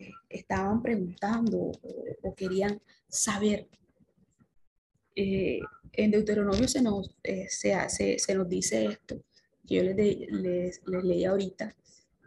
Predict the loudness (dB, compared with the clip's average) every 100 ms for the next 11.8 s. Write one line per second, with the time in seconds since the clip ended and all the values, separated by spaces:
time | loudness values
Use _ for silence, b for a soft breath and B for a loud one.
0 | -10 -6 -2 -2 -2 -4 -2 -2 -2 -4
1 | -6 -4 -4 -2 -4 -2 0 0 -2 -2
2 | -2 2 0 -2 -12 -20 _ _ _ b
3 | b _ 4 4 4 2 2 2 2 2
4 | 2 2 0 0 2 2 0 -6 -12 _
5 | -20 B B -20 _ -4 -2 0 -2 -4
6 | -10 -20 _ -20 -20 _ _ _ _ 0
7 | 2 2 2 4 4 4 4 4 2 0
8 | -8 _ _ _ -20 -20 _ _ _ _
9 | _ _ _ _ 0 2 2 2 2 2
10 | 2 2 0 -4 -4 -4 -4 -4 -4 -4
11 | -2 -2 0 -2 -2 -4 -6